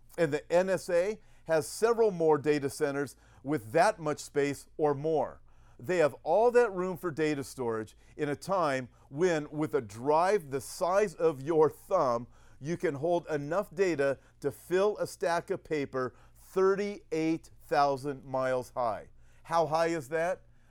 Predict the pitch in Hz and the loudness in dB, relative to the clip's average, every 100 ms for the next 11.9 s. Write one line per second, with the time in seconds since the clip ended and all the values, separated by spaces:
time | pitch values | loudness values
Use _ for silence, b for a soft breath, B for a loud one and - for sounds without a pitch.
0 | b 160 180 208 254 240 226 220 208 220 | b -8 -2 0 0 -2 -4 -6 -6 -8
1 | - 196 170 - 139 127 123 135 - 196 | -6 -4 -4 -4 -8 -8 -8 -12 -8 0
2 | 202 226 143 135 135 - - 143 151 131 | 4 4 4 -2 -2 -14 -10 -2 -2 -2
3 | - 233 254 214 220 202 165 - 196 175 | -8 -6 -4 -4 -4 -6 -8 -4 -2 -2
4 | 156 170 170 160 - 131 139 127 123 139 | -2 -2 0 -2 -2 -2 -2 -2 -4 -4
5 | 147 104 - - b b b 104 120 247 | -4 -4 -10 -20 b b b -10 -2 -2
6 | - - 208 214 214 - 165 143 139 131 | -2 -4 -4 -2 -4 -4 -4 -4 -2 -4
7 | b b - 147 143 135 160 214 247 220 | b b -6 -6 -6 -2 2 2 0 -10
8 | 233 233 165 151 - 143 - - 240 - | -8 -4 -2 -4 -6 -10 -8 -6 -6 -6
9 | 214 202 190 139 - 185 180 - - 196 | -6 -2 -2 -4 -8 -6 -6 -10 -14 -4
10 | 233 247 147 127 135 b b b 156 156 | -2 0 -2 -4 -6 b b b -6 -4
11 | 135 - 180 - - 135 110 - | -8 -4 -4 -4 -4 -4 -4 -10